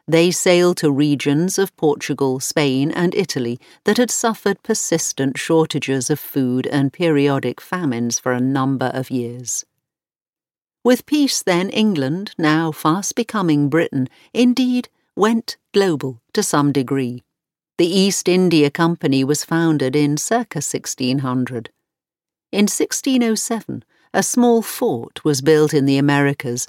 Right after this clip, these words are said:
that would become Jamestown, Virginia. It was the first successful English settlement in the New World.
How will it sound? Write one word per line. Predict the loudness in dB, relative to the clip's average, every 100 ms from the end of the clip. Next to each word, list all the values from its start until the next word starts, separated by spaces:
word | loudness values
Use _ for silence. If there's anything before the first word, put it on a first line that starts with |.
| _ _
that | 0 4
would | 4 2
become | -2 0 2 2
Jamestown, | 2 0 0 -4 -2 -2 -2 -4 _ -2
Virginia. | 0 0 0 -2 -4 -10 _ _ _ _ _ _ _ 0
It | 2
was | 2 2
the | -2
first | -4 -6 -6 -8 -6
successful | -2 -2 0 0 0 -2 -2 2
English | 0 2 0 -2
settlement | -2 -2 -2 -2 -2 0
in | 0
the | 2
New | 2 0 0
World. | -2 -4 -10 -20